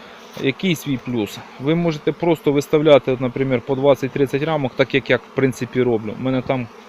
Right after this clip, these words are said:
от там же ж само, де я знімав відео вчора, там також в мене стоять зараз десь десять-п'ятнадцять рамок, осушується.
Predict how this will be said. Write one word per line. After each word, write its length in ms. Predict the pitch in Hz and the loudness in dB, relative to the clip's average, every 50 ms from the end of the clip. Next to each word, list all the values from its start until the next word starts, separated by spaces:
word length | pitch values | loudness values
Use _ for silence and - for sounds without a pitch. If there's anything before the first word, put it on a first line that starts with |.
| - - - - - - - | -20 -20 -20 -20 -20 -8 -8
от 120 | 120 113 | -8 0
там 220 | - 147 143 135 | 2 2 2 2
же 80 | 123 127 | -2 -6
ж 120 | 117 - | -8 -8
само, 580 | - - - 143 143 143 139 131 123 117 110 82 62 - - - - - - - - | -12 -2 2 2 4 4 2 2 0 0 -2 -2 -6 -12 -18 -18 -18 -18 -18 -16 -12
де 180 | 110 117 131 135 | -2 2 4 8
я 280 | 135 131 123 123 113 - 104 | 8 8 8 6 2 -2 -4
знімав 520 | 123 117 127 131 139 143 139 135 131 120 120 | -6 -4 -2 -2 0 2 4 4 4 2 2
відео 400 | 131 139 131 123 127 123 120 117 | -2 -2 0 2 4 4 4 2
вчора, 540 | 113 - - - 139 135 127 117 113 107 104 - - - - | 0 -4 -6 -2 2 4 6 6 6 4 2 -4 -10 -4 0
там 180 | 135 131 127 | 0 0 2
також 420 | - 135 123 - - 180 180 - - | 2 0 0 2 0 0 0 0 -2
в 40 | |
мене 180 | 175 170 165 160 | -4 -2 -2 -2
стоять 400 | - - - 165 165 160 151 143 | -4 -4 -2 2 4 4 4 6
зараз 240 | 139 151 143 143 139 | 4 2 2 2 0
десь 240 | 139 131 - - - | -2 -8 -10 -14 -14
десять-п'ятнадцять 920 | - 123 123 143 139 - - 139 - - 131 - 143 139 131 - - - - | -12 0 2 2 2 2 -2 -4 -4 -4 -2 0 0 -2 -2 -2 -4 -6 -2
рамок, 340 | 139 135 135 131 123 - 135 | -2 0 0 -2 -4 -4 -6
осушується. 680 | 131 - - 151 143 - - 139 135 131 123 - 131 | -8 -6 -6 -6 -6 -6 -4 -4 -4 -4 -6 -8 -14